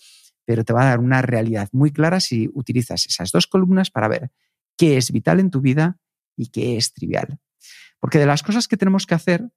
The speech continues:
sabemos que hay algunas que nos van a hacer avanzar y otras que no tanto. Por lo tanto, clave que nos pongamos con las que nos hagan avanzar. ¿Qué sucede?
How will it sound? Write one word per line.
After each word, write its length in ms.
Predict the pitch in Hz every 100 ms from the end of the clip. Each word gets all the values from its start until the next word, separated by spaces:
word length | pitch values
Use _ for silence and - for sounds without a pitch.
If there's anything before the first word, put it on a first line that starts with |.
| _ _ _ -
sabemos 420 | - 107 135 -
que 320 | - - _ _ _ _ _ -
hay 140 | 120
algunas 600 | 117 135 196 120 110 - _ _ _ _ _ -
que 120 | 120
nos 160 | 101 107
van 100 | 101
a 40 |
hacer 180 | 98 139
avanzar 460 | 175 196 190 196 233 _ _ _ _ _ _ -
y 140 | 220
otras 600 | 233 226 151 214 - - _ _ _ _
que 160 | - 117
no 180 | 101 92
tanto. 460 | 64 65 - - _ _ _ - _ -
Por 180 | 123
lo 100 | 120
tanto, 380 | 120 147 143 82 127 - _ _ _ _ _ _ -
clave 540 | 113 139 131 90 92 _ _ _ _ _ _ -
que 300 | 131 156 147
nos 180 | 127 113
pongamos 380 | 113 107 123 135
con 120 | 123
las 160 | 104 -
que 120 | 113
nos 160 | 107
hagan 160 | 120 117
avanzar. 400 | 95 - - -
¿Qué 120 | 165
sucede? 540 | 165 180 196 131 110